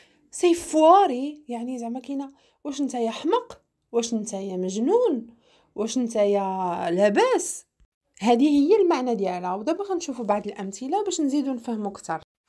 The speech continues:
هنا عندنا شخص كيسول الآخر، "أنديامو الماري، أنديامو الماري"، يعني واش نمشيو للبحر؟ باش غيجاوبوا،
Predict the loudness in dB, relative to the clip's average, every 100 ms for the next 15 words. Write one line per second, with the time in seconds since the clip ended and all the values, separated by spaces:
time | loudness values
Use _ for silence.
0 | -4 2 2 2 2 0 0 -2 -4 -4
1 | -8 -6 -4 -4 -4 -4 -8 -10 -6 0
2 | 2 4 4 4 0 0 0 0 0 0
3 | -4 -8 _ _ _ _ 0 2 2 4
4 | 4 2 0 0 0 2 0 -2 -4 -6
5 | -4 -2 -2 0 0 2 6 6 4 -2
6 | 0 0 0 -6 _ _ _ _ _ -8
7 | -4 2 4 4 2 0 -6